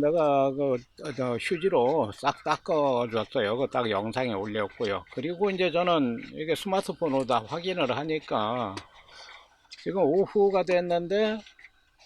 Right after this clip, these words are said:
지금 여기 막 그냥 소문 비행을 엄청나게 해요. "아이고, 꼭 분봉 난 것 같이."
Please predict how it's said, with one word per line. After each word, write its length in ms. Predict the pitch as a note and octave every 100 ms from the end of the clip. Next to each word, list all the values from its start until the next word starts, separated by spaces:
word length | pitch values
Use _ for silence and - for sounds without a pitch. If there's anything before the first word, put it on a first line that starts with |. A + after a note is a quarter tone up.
| -
지금 600 | D3 D3+ D#3+ D#3 D3+ C3 - - - C#3 - - - - - _ _ _ _ _ _ _ _ _
여기 460 | D3+ D#3+ E3 F3 D3
막 200 | D#3 - - _ _
그냥 380 | D#3 E3 C#3 A2+ -
소문 340 | F#3+ G#3 G#3
비행을 360 | D#3+ E3 E3 B2+
엄청나게 800 | A#2 D#3 F3 - G3 F#3+ D#3+ C#3
해요. 400 | C3 D3 B2+ G#2
"아이고, 580 | G#2+ B2+ E3+ D#3 F3 C#3 B2
꼭 140 | D#3
분봉 380 | - D#3 E3 F3
난 160 | E3 E3
것 120 | D3+
같이." 320 | C#3+ B2+ -